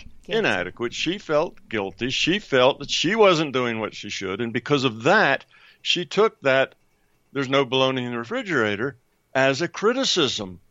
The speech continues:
Speaker 2: of her, that she had failed. It was her job to do the shopping, which maybe that's what she normally did. And she got very angry when he made that comment. And the reason she was telling the story was because she said,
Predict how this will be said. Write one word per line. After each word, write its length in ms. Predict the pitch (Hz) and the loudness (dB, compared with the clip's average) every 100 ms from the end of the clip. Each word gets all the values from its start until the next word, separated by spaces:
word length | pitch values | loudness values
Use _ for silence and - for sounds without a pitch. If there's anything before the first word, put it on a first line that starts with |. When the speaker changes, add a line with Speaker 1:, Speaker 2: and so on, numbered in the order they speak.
| _ | _
Speaker 2:
of 180 | 127 127 | -2 0
her, 460 | 110 131 110 85 90 | 2 2 2 -2 -4
that 180 | 110 110 | -2 0
she 220 | - 175 | 0 0
had 200 | 156 160 | 0 -4
failed. 520 | - 180 196 233 139 | -2 2 4 4 2
It 60 | 127 | 0
was 120 | 131 | -4
her 180 | 139 180 | -2 -2
job 760 | 151 131 156 202 233 160 143 131 | -2 -2 2 4 4 2 0 -2
to 60 | 135 | -8
do 160 | 147 | -6
the 100 | 143 | -4
shopping, 500 | 135 180 185 - 139 | 0 2 2 0 -8
which 200 | 139 - | -10 -10
maybe 240 | 113 113 123 | -4 -4 -2
that's 240 | 120 - | -4 -4
what 120 | 104 | -6
she 160 | 104 135 | -6 -4
normally 460 | 135 113 117 139 175 | 0 0 2 2 2
did. 280 | 110 127 - - - - - | 2 2 -2 -20 -20 -20 -8
And 380 | - 127 131 131 - _ _ _ _ _ - | 0 2 2 -2 -8 _ _ _ _ _ -14
she 280 | - 143 | -6 -2
got 220 | 131 131 95 | 2 2 2
very 260 | 113 120 | -2 -2
angry 720 | - 170 262 269 170 117 139 135 _ | -2 -2 -2 0 2 2 0 -10 _
when 160 | - 139 | -8 -6
he 120 | 143 | -2
made 200 | 113 110 | -2 0
that 180 | 127 127 | -2 0
comment. 520 | 160 220 190 110 - _ _ _ - | 0 0 -2 -6 -10 _ _ _ -4
And 420 | 123 120 117 117 - - 110 | 0 0 0 -4 -12 -18 -8
the 120 | 120 | 0
reason 280 | 147 170 156 | 2 2 -2
she 140 | 139 | -4
was 140 | 120 | -6
telling 280 | - 131 123 | -2 0 0
the 100 | 110 | -4
story 500 | 98 - 190 156 123 | -6 0 2 2 2
was 220 | 120 117 117 | 0 -2 -4
because 480 | 151 - 98 107 | -8 0 2 2
she 160 | - 120 | -2 -6
said, 360 | - 110 110 | -2 2 2